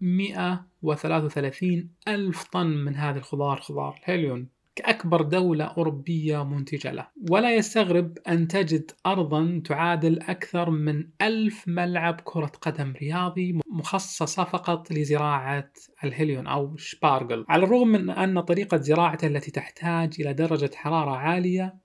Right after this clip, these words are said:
وتغطية بكميات كبيرة من الرمال حتى ينمو داخلها، فلذلك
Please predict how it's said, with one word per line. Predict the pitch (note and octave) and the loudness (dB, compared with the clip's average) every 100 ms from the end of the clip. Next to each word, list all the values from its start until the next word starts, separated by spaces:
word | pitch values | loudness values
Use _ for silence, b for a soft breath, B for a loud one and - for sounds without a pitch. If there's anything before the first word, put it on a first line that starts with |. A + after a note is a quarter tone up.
| _ | _
وتغطية | C3+ B2 E3 - D3 | -8 -2 -2 -2 -2
بكميات | C#3 - C#3 C#3 C#3+ D3 E3+ E3 | -2 -4 -6 -4 -2 0 0 0
كبيرة | E3 D3+ C#3+ F#3+ E3 C#3 | -2 -4 0 2 2 2
من | C3+ C3+ | -2 -2
الرمال | C#3+ D#3+ D#3+ | 0 2 2
حتى | C3+ D#3+ - D3+ | 2 -4 0 2
ينمو | F#3 D3 | 2 2
داخلها، | C#3+ E3+ E3+ F3 C#3+ F#3+ - | 2 2 2 -2 -2 -4 -8
فلذلك | - D3+ G3 F3+ E3 F3+ - | -4 2 4 6 4 2 -8